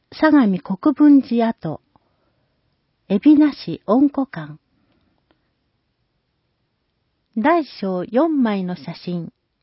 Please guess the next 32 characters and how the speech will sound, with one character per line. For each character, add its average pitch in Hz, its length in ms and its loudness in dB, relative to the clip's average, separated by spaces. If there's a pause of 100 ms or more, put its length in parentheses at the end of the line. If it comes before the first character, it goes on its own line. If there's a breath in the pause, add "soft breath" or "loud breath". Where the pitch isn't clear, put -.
(1040)
一 254 300 0
枚 254 260 4
目。 220 280 -2 (1120)
子 247 140 -4
供 311 260 2
た 233 140 -8
ち 190 160 -10 (100)
数 240 160 0
人 220 300 0
が 208 240 -8 (260)
火 - 140 -4
起 320 160 2
こ 339 180 -4
し - 160 -14
器 185 140 -8
で 175 160 -8
火 339 220 -4
を 202 220 -2
起 - 60 -20
こ 185 140 -10
す - 180 -16
体 208 280 -8
験 196 300 -6
を 185 80 -6
し - 140 -18
て 180 80 -8
い 180 140 -6
ま 175 180 -8
す。 - 60 -20 (1400)
二 233 160 4
枚 269 280 4
目。 226 300 -2